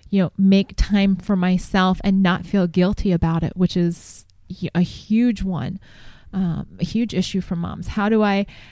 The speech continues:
how do I, you know, take care of the kids but make sure they're not overscheduled and, you know, juggle all these balls in the air? And so I'm very excited,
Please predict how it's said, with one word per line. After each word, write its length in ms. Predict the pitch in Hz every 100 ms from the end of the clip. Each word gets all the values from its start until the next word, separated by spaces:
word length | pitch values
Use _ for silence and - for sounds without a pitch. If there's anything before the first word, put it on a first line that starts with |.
| - -
how 220 | - 226 240
do 100 | 247
I, 300 | 233 208 190 _
you 140 | 214 214
know, 180 | 180 185
take 200 | 262 233
care 100 | 254
of 60 |
the 60 | 240
kids 200 | 285 233
but 60 | 226
make 160 | 240
sure 140 | - 254
they're 160 | 233
not 300 | 220 220 202 -
overscheduled 1000 | 214 233 208 196 196 - 175 180 165 160
and, 440 | - 190 185 170 - _
you 240 | - 190 202
know, 220 | 202 196 185
juggle 320 | - 247 240
all 160 | 180 208
these 200 | 202 190
balls 340 | - 208 233
in 60 | 202
the 120 | 180
air? 200 | 202 208
And 100 | 196
so 120 | - 208
I'm 180 | 208
very 460 | 208 202 240 247 247
excited, 760 | 180 - - 175 175 175 175